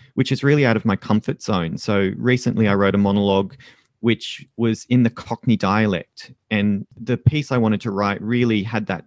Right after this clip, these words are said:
tone, that vibe, and I, I wanted to get that language to, to create a, a Cockney character. And I've never written that before, and it was really, it's quite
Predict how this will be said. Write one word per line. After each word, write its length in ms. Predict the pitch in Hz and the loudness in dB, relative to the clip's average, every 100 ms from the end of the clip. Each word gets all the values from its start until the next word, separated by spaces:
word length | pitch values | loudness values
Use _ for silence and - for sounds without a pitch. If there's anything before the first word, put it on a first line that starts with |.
| - | -16
tone, 600 | - 107 107 107 107 104 - - _ _ | -4 2 4 4 2 0 -4 -20 _ _
that 180 | 104 78 | -6 -6
vibe, 600 | 95 104 101 101 101 98 - | -6 -4 0 0 0 -2 -2
and 140 | 113 | 0
I, 360 | 110 110 117 110 | 2 2 0 -2
I 40 | |
wanted 320 | 113 117 135 - | 0 2 0 -2
to 60 | |
get 180 | 117 - | -4 -2
that 180 | 101 - | -4 -4
language 720 | 107 131 123 87 80 - - | 0 0 2 -2 -4 -12 -8
to, 240 | 110 101 | -4 -4
to 160 | - 104 | -4 -10
create 340 | - 107 104 | -4 0 0
a, 400 | 92 _ _ - | -2 _ _ -12
a 40 | - | -8
Cockney 340 | - - 104 | -4 -2 -4
character. 640 | - 101 110 - 87 82 - - _ _ - - | -2 -2 -2 -4 -8 -8 -14 -20 _ _ -12 -2
And 260 | 127 123 - - | 0 0 -2 -6
I've 160 | 135 147 | -4 0
never 360 | 151 165 180 | 2 4 2
written 340 | 127 131 160 160 | 2 0 2 2
that 220 | 117 - | 2 -2
before, 480 | 110 - 98 90 92 | -6 -2 -2 -2 0
and 80 | 117 | 0
it 60 | |
was 180 | 127 - | -2 -4
really, 380 | 131 151 151 113 | -4 -2 2 2
it's 220 | 110 - | 0 -4
quite 280 | - 165 | -2 -2